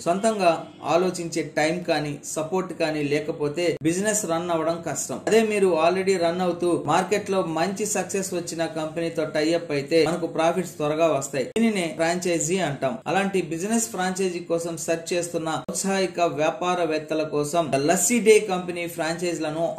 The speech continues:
ఆఫర్ చేస్తోంది. ముందుగా ఈ కంపెనీ ప్రొఫైల్ గురించి చూస్తే ఇరవై తొమ్మిది సంవత్సరాలుగా అబుదాబి, బహ్రెయిన్, ఒమాన్ లోను అలాగే ఇండియాలో కేరళ, కర్ణాటక ప్రజలకి తన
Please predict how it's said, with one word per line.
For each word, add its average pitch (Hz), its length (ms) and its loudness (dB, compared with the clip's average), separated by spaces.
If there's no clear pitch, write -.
ఆఫర్ 156 300 0
చేస్తోంది. 139 520 -2
ముందుగా 214 280 6
ఈ - 20 -2
కంపెనీ 185 300 2
ప్రొఫైల్ 175 400 0
గురించి 170 260 -2
చూస్తే 156 300 -2
ఇరవై 202 300 4
తొమ్మిది 175 280 -2
సంవత్సరాలుగా 175 760 0
అబుదాబి, 190 480 2
బహ్రెయిన్, 180 380 0
ఒమాన్ 180 320 2
లోను 165 280 2
అలాగే 202 340 2
ఇండియాలో 185 400 4
కేరళ, 180 380 0
కర్ణాటక 175 540 0
ప్రజలకి 160 480 0
తన 156 200 0